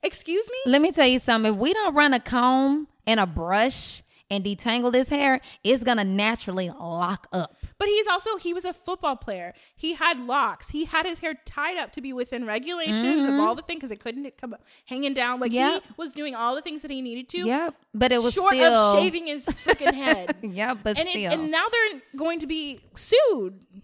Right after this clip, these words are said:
Speaker 1: because it's now a violation of a
Speaker 2: Yep.
Speaker 1: law.
Speaker 2: Yep.
Speaker 1: So now you have now brought
Speaker 2: A legal
Speaker 1: all
Speaker 2: issue.
Speaker 1: of this stuff. And
Speaker 2: Yep.
Speaker 1: now your school, it looks like it's discriminating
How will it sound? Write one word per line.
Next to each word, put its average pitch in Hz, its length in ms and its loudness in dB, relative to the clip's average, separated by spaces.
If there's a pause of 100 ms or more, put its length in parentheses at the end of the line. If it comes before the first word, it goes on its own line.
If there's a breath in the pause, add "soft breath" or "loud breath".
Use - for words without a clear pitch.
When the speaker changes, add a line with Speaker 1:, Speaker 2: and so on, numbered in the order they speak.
(140)
Speaker 1:
because 302 440 -2
it's 294 140 -8
now 302 180 2
a 269 40 -2
violation 262 600 2
of 247 220 -2
a 240 100 0
Speaker 2:
Yep. 214 140 2
Speaker 1:
law. 208 540 2
Speaker 2:
Yep. 202 360 0
Speaker 1:
So 381 80 -4
now 320 160 0
you 320 400 0
have 392 80 -10
now 320 180 0
brought 220 680 -2 (440)
Speaker 2:
A 240 160 8
legal 240 460 8
Speaker 1:
all - 500 8
Speaker 2:
issue. - 100 4
Speaker 1:
of 175 140 2
this 165 220 -2
stuff. 233 320 -6
And 202 100 2
Speaker 2:
Yep. 190 200 4
Speaker 1:
now 381 140 4
your 359 280 -4
school, 403 400 -4
it 254 100 2
looks 247 240 -2
like 254 160 -6
it's 240 140 -8
discriminating 196 720 -10